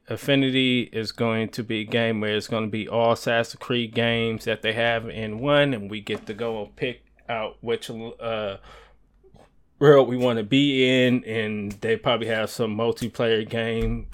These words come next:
gaming come with that. And speaking of multiplayer, well, I actually,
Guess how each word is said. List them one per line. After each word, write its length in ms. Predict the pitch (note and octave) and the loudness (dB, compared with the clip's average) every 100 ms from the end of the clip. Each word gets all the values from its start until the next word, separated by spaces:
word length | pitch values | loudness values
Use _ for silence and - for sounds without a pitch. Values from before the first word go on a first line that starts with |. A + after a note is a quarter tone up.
| - | -4
gaming 380 | B2 A#2 A#2 A2+ | 0 0 0 -2
come 220 | C3 A#2 | -4 -4
with 180 | G#2 - | -6 4
that. 380 | C#3+ D3 C#3+ - - - - - | 8 8 6 2 -20 -18 -18 -8
And 480 | B2+ C#3 C3+ C3 - | -2 2 2 -2 -8
speaking 920 | - - E3+ E3 F3 E3+ F3 F3 E3+ - | -6 2 2 2 -2 0 0 -2 -4 4
of 600 | D3 C#3+ C#3+ C#3 C#3 C3 - _ | 10 10 10 8 6 2 -8 _
multiplayer, 2000 | B2+ B2+ C3+ C#3+ - - D3 C#3+ C#3+ C3+ - - C#3+ C3+ B2 A2+ A2 A2 A2+ A2 - _ _ _ - - - _ | 0 4 4 4 -2 -6 -2 -2 -2 -4 -8 -4 0 0 0 0 0 0 -2 -6 -14 _ _ _ -20 -20 -20 _
well, 240 | A3 A3 F#3 | 10 10 8
I 140 | G#3 | 6
actually, 580 | G#3+ A#3+ B3 A3+ A3+ G#3+ | 8 8 6 2 2 0